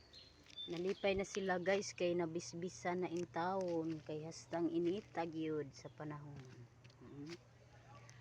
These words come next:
Ayan, guys, oh, baga kay siyag dahon, guys, no. Nalipay jud ko, guys, kay nabuhi ng akong tanom, guys. Di lang hibaw-an, puhon. Makakaon ako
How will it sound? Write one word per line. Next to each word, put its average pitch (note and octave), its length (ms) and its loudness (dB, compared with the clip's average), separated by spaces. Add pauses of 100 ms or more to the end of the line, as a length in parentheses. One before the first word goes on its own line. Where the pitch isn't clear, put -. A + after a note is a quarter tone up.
(160)
Ayan, F3 240 4
guys, F3 320 2
oh, F3 160 2
baga D#3+ 400 0
kay D3+ 160 -2
siyag D3+ 240 -6
dahon, D3+ 400 0
guys, D3 400 -6
no. D#3+ 320 0 (720)
Nalipay D#3 480 4
jud E3 160 6
ko, E3 160 2
guys, D#3+ 320 6
kay D#3 80 4
nabuhi D#3 480 6
ng E3 160 8
akong E3+ 400 4
tanom, F#3 480 6
guys. C3+ 560 2 (2000)
Di D#3 80 -2
lang D#3 240 8
hibaw-an, D#3+ 880 12
puhon. D3 880 6 (960)
Makakaon F#3+ 640 4
ako F#3+ 320 2